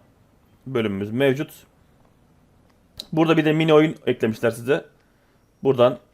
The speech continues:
şöyle oynayabiliyorsunuz. Ne işe yarıyorsa artık. Yani herhangi bir şey yok ama maksat basket atabiliyor musunuz?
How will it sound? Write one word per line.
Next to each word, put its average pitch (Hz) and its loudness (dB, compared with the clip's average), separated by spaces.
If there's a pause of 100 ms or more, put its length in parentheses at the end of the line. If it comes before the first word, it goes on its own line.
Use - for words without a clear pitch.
(760)
şöyle 123 -2
oynayabiliyorsunuz. 120 -2 (3750)
Ne 95 -8
işe 113 -4
yarıyorsa 117 -2
artık. - -6 (420)
Yani 117 -2
herhangi 120 2
bir 117 -10
şey 127 -2
yok 131 0
ama 180 -2 (1200)
maksat 127 -2
basket 139 -2
atabiliyor 123 -2
musunuz? 120 -10